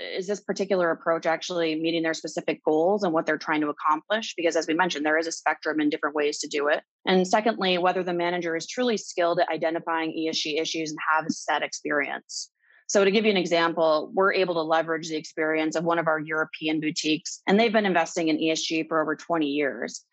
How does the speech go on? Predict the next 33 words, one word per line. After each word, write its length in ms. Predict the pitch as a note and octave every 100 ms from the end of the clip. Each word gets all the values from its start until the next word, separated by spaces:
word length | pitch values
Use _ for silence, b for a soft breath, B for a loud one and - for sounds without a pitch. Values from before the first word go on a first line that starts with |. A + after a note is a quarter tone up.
| b b
And 280 | F3+ E3+ F3+
what 160 | G3+
they're 100 | G3
able 160 | F#3 F3+
to 100 | F3
do 260 | E3 E3+ E3+
is 160 | E3 D#3
enhance 560 | E3 - F3+ F3+ F3
the 140 | F3 D#3+
index 340 | E3+ E3+ -
creation 500 | - E3 D#3+ D#3 D#3+
process 520 | D#3 D#3 D#3 D#3+ D#3
for 100 | E3
one 200 | D#3 D#3+
of 80 | D#3+
the 80 | D#3
E 180 | D3+ D#3
T 220 | - D#3
Fs 300 | D#3 - -
that 240 | D#3 D3+ - B B -
they 100 | E3+
collaborated 640 | - E3+ E3 E3+ E3 D3+
on 180 | D3+ D3+
with 140 | D3+
us. 320 | D3+ D3+ E3 -
And 220 | D#3+ D#3
this 220 | F#3 A#3
really 160 | A3+ G#3+
provides 680 | G3+ F3 E3+ E3+ E3+ D#3+ -
investors 480 | F3 E3 D#3+ - E3+
access 580 | D#3+ E3 - D#3+ D#3+ -
to 180 | - E3+
their 260 | E3+ D#3+